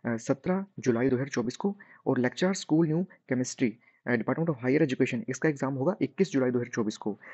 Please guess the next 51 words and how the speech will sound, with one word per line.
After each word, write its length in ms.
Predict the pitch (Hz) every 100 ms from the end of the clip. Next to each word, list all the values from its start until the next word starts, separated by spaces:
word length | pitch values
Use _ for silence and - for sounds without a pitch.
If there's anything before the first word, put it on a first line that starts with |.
| -
जूनियर 360 | 113 139 170 208
स्केल 260 | 196 151 165
स्टेनोग्राफर 560 | - 135 123 123 175
की 100 | -
पोस्ट 280 | - 139 139
निकाली 240 | 139 120
गई 60 | 117
थी 160 | 151 170 -
एचपीपीएससी 1040 | 131 - 180 - 135 143 - - - 117 - _ - _ _
शिमला, 380 | - 135 160 175 113 - - _
अ, 220 | 113 113 113
जो, 260 | 110 139
अ, 260 | 135 123 113
जहाँ 340 | 107 117 127
स-, 100 | 143 -
जो 220 | 120 143
ये 80 | 143
कंडक्ट 320 | 127 143 -
करवा 180 | 131 113
रहा 120 | 131
है 80 | 131
एग्जाम, 300 | 117 123 202 - -
तो 80 |
उसमें 280 | 139 180 180
यहाँ 200 | 143 123
पे 140 | - 165
जूनियर 240 | 131 170
स्केल 200 | 175 147
स्टेनोग्राफर 480 | 160 127 117 113 -
की 100 | 120
पोस्ट 260 | 123 127
निकाली 240 | 139 120 117
गई 100 | 117
थी, 180 | 175 196 - _
तो 60 | 131
इसका 200 | - 151
एग्जाम 260 | 123 127
होगा 260 | 127 117 196 - -
अट्ठाईस 380 | - 131 143 143
जुलाई 200 | 117 131
दो 80 |
हज़ार 100 | 123
चौबीस 260 | 113 107 -
को। 220 | - 101 - -
तो 60 |
ये 80 | 127
ऑफिशियल 400 | 135 127 135 196
नोटिफिकेशन 440 | 185 - 165 196 185
है। 160 | 208 220 - - 131
I 100 | 120
hope 200 | 147